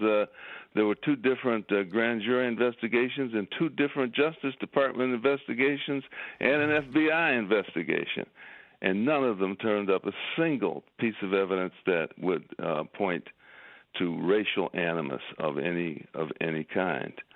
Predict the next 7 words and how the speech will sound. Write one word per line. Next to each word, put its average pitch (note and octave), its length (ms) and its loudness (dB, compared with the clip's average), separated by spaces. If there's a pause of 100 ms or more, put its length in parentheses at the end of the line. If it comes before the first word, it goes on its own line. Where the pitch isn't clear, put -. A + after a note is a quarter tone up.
(440)
Uh, E2 360 0 (120)
but F#2 180 0
i-, G#2 280 2
again, A#2 420 -2 (640)
that F#2+ 220 4
was G#2+ 200 0
disregarded C3 800 2